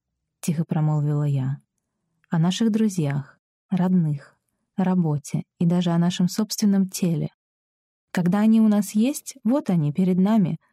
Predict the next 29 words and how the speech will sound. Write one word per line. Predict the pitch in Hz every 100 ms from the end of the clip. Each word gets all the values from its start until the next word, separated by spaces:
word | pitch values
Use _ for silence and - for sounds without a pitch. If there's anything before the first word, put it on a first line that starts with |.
| _ _ -
мы | 190
можем | 190 202 202
их | 196 202
увидеть, | 185 247 233 -
пощупать, | 190 175 - 247 214 185 _ _ _ _
то | 214
нам | 214 247 220
кажется, | 240 285 254 190 175
что | - 185
так | 220 214
будет | 220 214 -
всегда. | - 196 185 156 135 - _ _ _ _ _ _ _ _ -
Но | 175
придёт | 185 190 202 208
время, | 220 277 294 196
и | 185
у | 175
нас | 175 180
их | -
не | 214
будет». | 214 220 151 - _ _ _ _ _ _ _ _ _ _ -
Его | 180 185
лицо | 196 190 - 196
окаменело. | 190 202 196 185 147 139 160 - _ _ _ _ _ -
«Ничего | 160 208 190 220 208
такого | 196 214 - 233 226
тут | 247 262
не | 269
сказано». | - 170 190 185 151